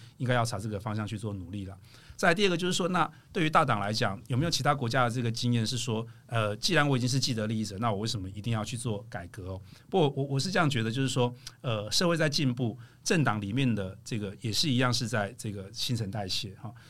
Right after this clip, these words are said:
所以，呃，保守的这个声音在政党里面，如果它不对应到社会的呼声的话，它会慢慢的失去政权。所以我们也看到说，不管是国民党或者是民进党，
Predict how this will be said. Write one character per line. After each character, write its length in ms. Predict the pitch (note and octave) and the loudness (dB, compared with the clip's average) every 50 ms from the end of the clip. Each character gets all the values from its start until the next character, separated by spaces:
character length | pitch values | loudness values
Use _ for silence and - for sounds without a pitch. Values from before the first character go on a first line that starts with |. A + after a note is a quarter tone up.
| - - - | -20 -20 -14
所 200 | - - D3 D#3 | -2 0 4 4
以， 260 | E3+ E3 D3+ C#3+ C3+ C3 | 6 6 6 4 2 2
呃， 280 | C#3+ C3 A#2+ A2+ A2 G#2+ | 0 0 2 2 0 -2
保 200 | A2 A2+ A#2+ D3+ | 0 2 2 4
守 140 | F3 - D3 | 4 4 4
的 80 | A2+ A2 | 2 4
这 100 | A#2 C3 | 2 2
个 80 | B2+ | 2
声 180 | A2+ - C3+ A#2+ | 2 2 2 4
音 140 | A#2+ A#2+ A#2 | 4 4 4
在 140 | C3 B2 | 2 0
政 120 | A2+ A#2+ A#2+ | 2 2 0
党 140 | A2 G#2+ G2+ | 0 0 -2
里 80 | F#2 | -2
面， 180 | F#2 G2+ G#2+ G2+ | -4 -4 -4 -2
如 140 | G2+ B2 C3 | -2 0 0
果 80 | B2+ | 0
它 140 | A2 B2 C3 | 0 0 -2
不 120 | B2 B2+ | -2 -4
对 200 | A#2 A2+ D3 C3 | -2 0 2 2
应 100 | B2 A#2+ | 2 2
到 160 | A#2 A#2+ G#2+ G2+ | 2 0 0 0
社 180 | - - C3 A#2+ | -2 0 2 2
会 100 | A#2 G#2 | 0 0
的 100 | G2+ F#2 | -2 -4
呼 160 | - A#2 A2 | -6 -8 -6
声 160 | A2 A#2+ A2 | -6 -6 -6
的 120 | G#2+ G2+ F#2+ | -6 -6 -4
话， 180 | F#2+ A2 G2+ - - - - - - - | -4 -4 -4 -4 -8 -20 -20 -20 -20 -4
它 160 | - - C#3 | 2 2 4
会 140 | C3 D3 C3 | 4 4 4
慢 160 | - C3+ B2 | 4 2 2
慢 120 | A#2+ A2 | 2 0
的 160 | G2+ F#2+ F#2+ F#2 | -2 -4 -6 -6
失 160 | - - A2+ | -4 -4 -4
去 120 | G#2+ A2+ | -4 -4
政 200 | G2 - A2+ F#2+ | -4 -4 -6 -6
权。 240 | F#2 - - F#2 F2 - _ - - - - - - - - - - - _ - - - - - | -6 -10 -12 -14 -16 -18 _ -20 -20 -20 -20 -20 -20 -20 -20 -20 -20 -20 _ -20 -20 -20 -8 -2
所 80 | - | 0
以 40 | D3 | 2
我 80 | B2+ A2 | 4 4
们 100 | A#2 A#2 | 4 4
也 80 | G2+ | 2
看 160 | G2 - B2+ B2 | 2 2 2 4
到 140 | B2 B2 | 4 4
说， 260 | A#2+ A#2+ C3 A#2+ A#2 A#2+ - - - - - | 4 4 4 2 2 0 -6 -16 -20 -16 -10
不 80 | - | -2
管 140 | C#3 C3 A2+ | 0 0 2
是 80 | - - | 2 0
国 140 | A#2+ A#2+ A2+ | 0 2 2
民 100 | A#2+ A#2 | 2 2
党 140 | A2 F#2 | 2 0
或 80 | F2+ A#2+ | 0 -2
者 80 | A2 G2 | -2 0
是 100 | A2 A#2 | 0 -2
民 140 | G#2 G2 | -2 -2
进 160 | - - A#2 A2 | 0 0 0 0
党， 160 | G#2+ F#2+ | -2 -4